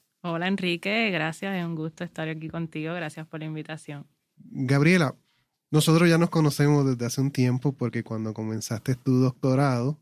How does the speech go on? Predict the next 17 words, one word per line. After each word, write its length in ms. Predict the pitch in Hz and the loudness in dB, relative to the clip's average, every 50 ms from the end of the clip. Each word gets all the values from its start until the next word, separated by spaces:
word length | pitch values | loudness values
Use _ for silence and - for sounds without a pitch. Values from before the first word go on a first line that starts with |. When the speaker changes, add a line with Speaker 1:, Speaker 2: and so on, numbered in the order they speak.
| _ _ - | _ _ -12
Speaker 1:
Ujú. 480 | 170 160 151 135 151 156 151 165 196 233 - _ _ _ _ _ _ _ _ - | -10 -10 -10 -8 -8 -10 -8 -8 -10 -10 -12 _ _ _ _ _ _ _ _ -8
Speaker 2:
eh, 180 | 120 117 113 - | -6 -6 -6 -6
descubriste 680 | 113 120 123 - - 123 113 120 123 127 - - 151 143 | -6 -8 -6 -4 -4 -2 0 0 0 0 0 0 0 0
del 200 | 135 127 117 120 | 0 0 -4 -4
Observatorio 680 | 120 - 127 123 110 117 113 - 117 120 123 135 135 | -4 -4 -4 -4 -2 -4 -4 -4 -2 0 2 2 4
de 120 | 131 127 120 | 2 2 0
Podcast 600 | - 123 120 120 - - 135 131 - - _ - | -2 -4 -4 -4 -4 -4 -4 -4 -4 -8 _ -8
de 120 | 127 120 | -8 -6
Puerto 320 | - 131 123 123 - 131 | -4 -4 -6 -4 -2 0
Rico, 260 | 131 170 202 190 143 117 | 2 2 2 2 0 -4
que 80 | - | -6
es 60 | 98 | -6
una 160 | 104 110 117 117 | -6 -6 -8 -6
página 460 | - 127 135 139 135 127 123 123 120 | -4 -4 -4 -2 -2 -2 -2 -2 -2
que 140 | - 113 110 | -6 -8 -8
yo 140 | 110 113 | -6 -4
mantengo 560 | 113 123 123 123 123 147 156 151 139 127 127 | -2 -2 -2 -2 0 2 2 2 2 -2 -4